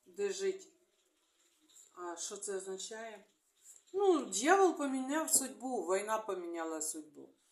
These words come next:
багатьох людей. І вам треба розуміти, що лиман такий, як був, він раніше не буде. Це точно, у вас попереджають. Оці питання, кажуть, тут буде новий етап. Е, за цим етапом спостерігайте.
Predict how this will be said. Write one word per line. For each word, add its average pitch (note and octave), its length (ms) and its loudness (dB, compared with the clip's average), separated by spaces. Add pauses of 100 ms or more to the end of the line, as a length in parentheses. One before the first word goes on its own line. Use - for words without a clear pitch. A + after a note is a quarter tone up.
(360)
багатьох A3 440 -2
людей. E3+ 540 -2 (100)
І G3+ 60 -8
вам A#3 220 -4
треба B3 260 -2
розуміти, A#3 600 -4
що F#3+ 400 -4 (380)
лиман B3 460 0
такий, A3+ 300 -8
як G#3+ 260 0
був, A3 220 -8
він G3+ 180 -8
раніше F#3+ 760 -8
не G3 160 -10
буде. E3+ 320 -8 (1200)
Це G#3 220 -2
точно, F#3+ 560 2
у E3 40 -6
вас G3+ 200 0
попереджають. F#3 1000 -2
Оці F#3 260 -2
питання, A#3+ 760 -2 (280)
кажуть, A3 240 2
тут A#3+ 120 -4
буде A3+ 340 0
новий G#3+ 460 0
етап. G#3+ 540 0 (400)
Е, G3 340 0
за F#3+ 140 2
цим B3+ 260 0
етапом G3 460 -2
спостерігайте. G#3+ 1040 -4